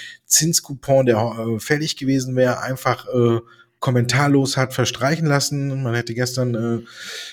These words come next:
dreiundachtzig Komma fünf Millionen, äh, Dollar an Zinsen zahlen müssen. Und jetzt ist immer noch die große Frage, über die viele diskutieren, wozu sich auch schon viele geäußert haben. Heute auch nochmal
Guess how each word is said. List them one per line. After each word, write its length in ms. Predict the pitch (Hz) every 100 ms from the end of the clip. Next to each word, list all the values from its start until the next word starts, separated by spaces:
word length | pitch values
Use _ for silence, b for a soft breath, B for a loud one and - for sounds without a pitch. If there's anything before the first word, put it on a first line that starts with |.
| B
dreiundachtzig 1160 | 110 104 113 117 139 139 127 123 - - 127
Komma 220 | - 123 120
fünf 460 | - 135 135 127
Millionen, 480 | 123 117 117 120 120
äh, 160 | 117 107
Dollar 440 | 110 120 117 104
an 120 | 104
Zinsen 400 | - 147 151 139
zahlen 340 | - 135 131 131
müssen. 340 | 123 143 127 B B B B
Und 200 | 120 120
jetzt 200 | 123 -
ist 140 | -
immer 200 | 165 151
noch 140 | 139
die 100 | 123
große 320 | 123 110 123 120
Frage, 380 | - 127 135
über 160 | 131 123
die 160 | 117 117
viele 400 | - 190 196 170
diskutieren, 540 | 147 - 123 139 135
wozu 220 | 120 135
sich 160 | 127 123
auch 120 | 110
schon 200 | - 113
viele 460 | - - 190 180 170
geäußert 540 | 139 123 143 135 127
haben. 240 | 135 123
Heute 260 | 120 135 135
auch 80 | 117
nochmal 280 | 123 117